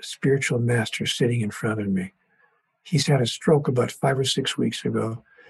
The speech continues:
It's left him finding it difficult to speak easily and to form his thoughts as quickly as he would like.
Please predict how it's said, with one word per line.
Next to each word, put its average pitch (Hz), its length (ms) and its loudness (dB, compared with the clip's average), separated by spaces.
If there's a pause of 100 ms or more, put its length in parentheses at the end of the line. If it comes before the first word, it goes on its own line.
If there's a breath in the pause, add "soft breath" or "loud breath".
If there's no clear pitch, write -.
(140 soft breath)
It's 143 200 -4
left 143 240 2
him 131 300 0 (200)
finding 135 360 4
it 123 120 2
difficult 151 520 2
to - 100 -6
speak - 500 2
easily 120 640 0 (460)
and 147 140 0
to 143 100 4
form 143 320 4
his 131 160 -2
thoughts 135 340 2
as 131 140 0
quickly 143 380 0
as 131 120 0
he 139 80 2
would 131 200 0
like. 110 420 -2